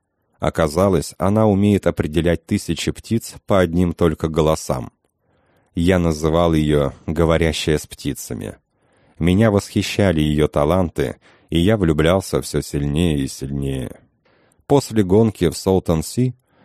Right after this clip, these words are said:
я был в неплохой физической форме, но наступила пора готовиться к Бэдуотеру. Я тщательно рассчитывал тренировки,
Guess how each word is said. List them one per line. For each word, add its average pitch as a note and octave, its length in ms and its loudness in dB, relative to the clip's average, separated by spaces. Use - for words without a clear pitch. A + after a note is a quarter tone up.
я A2 240 2
был G2+ 200 4
в E2+ 60 2
неплохой F2 540 2
физической E2+ 600 -4
форме, C2 500 -2
но A#2+ 140 4
наступила A2 600 2
пора D#2+ 400 2
готовиться D#2+ 600 0
к D#2+ 80 -8
Бэдуотеру. F2 720 0
Я G#2+ 220 2
тщательно D#2+ 520 0
рассчитывал D#2 540 0
тренировки, D#2+ 800 -2